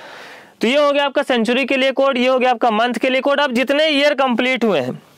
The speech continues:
century के बाद जितने year complete हुए हैं उन years को लेना है और उतने सालों में कितने बार आपके leap year आएंगे इसको आपको लिख लेना है।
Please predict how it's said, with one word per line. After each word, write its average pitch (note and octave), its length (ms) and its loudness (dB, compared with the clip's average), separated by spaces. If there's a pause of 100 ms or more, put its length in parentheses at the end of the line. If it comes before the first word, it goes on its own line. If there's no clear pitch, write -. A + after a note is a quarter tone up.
(760)
century F#3 400 0
के G#3+ 80 -2
बाद G#3 220 0
जितने G#3 260 0
year G#3 280 0
complete A#3 480 -2
हुए A#3 180 2
हैं B3+ 220 2 (460)
उन C4+ 220 0
years A#3 640 -2
को C4 160 0
लेना B3+ 320 0
है D4+ 160 0
और D4 200 2
उतने C4+ 320 0
सालों A#3 360 0
में D4 140 2
कितने A#3+ 340 0
बार A#3 240 0
आपके A3+ 240 -2
leap C4 320 -2
year G3+ 180 2
आएंगे G#3+ 260 0
इसको G#3+ 220 -2
आपको G#3+ 360 0
लिख A3 220 -2
लेना E3 240 0
है। D#3+ 160 0